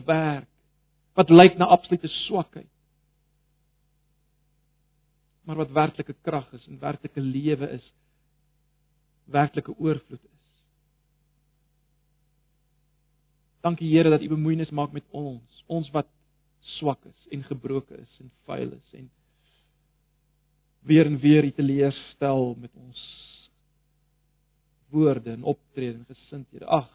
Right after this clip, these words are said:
Here, dankie dat u bereid was om vir ons die prys te betaal. En dankie dat u steeds as hoëpriester vir ons intree ten spyte van wat ons is in onsself.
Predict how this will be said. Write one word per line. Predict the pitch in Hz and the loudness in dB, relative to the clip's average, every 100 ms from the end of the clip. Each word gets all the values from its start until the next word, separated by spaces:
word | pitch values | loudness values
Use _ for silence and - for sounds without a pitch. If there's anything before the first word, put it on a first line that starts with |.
| - | -20
Here, | 123 127 117 _ _ _ _ _ _ _ _ _ | -18 -16 -18 _ _ _ _ _ _ _ _ _
dankie | 160 151 - | -10 -10 -8
dat | 135 - | -12 -10
u | |
bereid | 131 131 135 127 _ _ | -16 -14 -12 -14 _ _
was | 127 123 - | -10 -10 -12
om | - 117 | -20 -20
vir | - 139 | -20 -20
ons | 127 | -20
die | _ | _
prys | - 131 | -10 -10
te | - - | -10 -20
betaal. | _ 135 127 117 _ _ _ _ - | _ -10 -8 -8 _ _ _ _ -10
En | 139 | -2
dankie | 165 160 | 2 2
dat | 143 | 0
u | 147 - | -4 -14
steeds | - 160 151 - - - _ _ _ _ - | -2 2 2 0 -20 -20 _ _ _ _ -16
as | 131 | -6
hoëpriester | 139 - 156 147 147 | -4 -4 -8 -8 -8
vir | 127 127 | -10 -16
ons | - | -14
intree | 143 127 - 135 131 117 _ _ _ _ _ _ _ _ _ _ | -16 -16 -12 -8 -8 -10 _ _ _ _ _ _ _ _ _ _
ten | 135 131 - | -20 -20 -14
spyte | 147 127 135 | -10 -8 -10
van | - 120 | -18 -20
wat | 120 _ | -20 _
ons | 117 _ | -20 _
is | 117 _ | _ _
in | 120 | -20
onsself. | 117 - - 107 | -20 -20 -20 -20